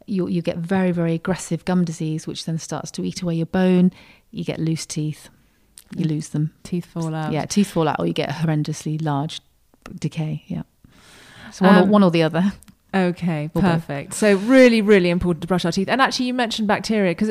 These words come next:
Speaker 2: as humans, we have a lot of bacteria in our mouth, uh, more than other, any other animals.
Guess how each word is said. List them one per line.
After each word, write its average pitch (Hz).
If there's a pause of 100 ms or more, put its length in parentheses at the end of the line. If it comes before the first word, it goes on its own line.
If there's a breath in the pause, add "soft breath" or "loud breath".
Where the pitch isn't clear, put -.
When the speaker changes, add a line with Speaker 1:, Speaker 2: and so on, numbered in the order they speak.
Speaker 2:
as 214
humans, 226
we 202
have 196
a 196
lot 185
of 165
bacteria 175
in 156
our 151
mouth, 156
uh, 160
more 208
than 185
other, 180
any 180
other 175
animals. 170